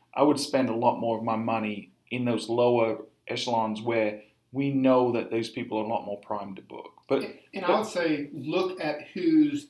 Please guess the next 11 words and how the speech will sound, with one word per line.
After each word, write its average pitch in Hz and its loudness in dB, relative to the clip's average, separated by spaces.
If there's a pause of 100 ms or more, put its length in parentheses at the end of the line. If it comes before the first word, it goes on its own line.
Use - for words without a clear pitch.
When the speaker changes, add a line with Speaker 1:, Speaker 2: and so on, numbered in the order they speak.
Speaker 2:
in 160 0 (180)
those, 131 -6 (260)
you 135 -4
know, - -10
individual 127 -4
segments, 151 -4
like 123 -6
your 143 -2
C 143 -2
V 127 -4
Bs, 123 -6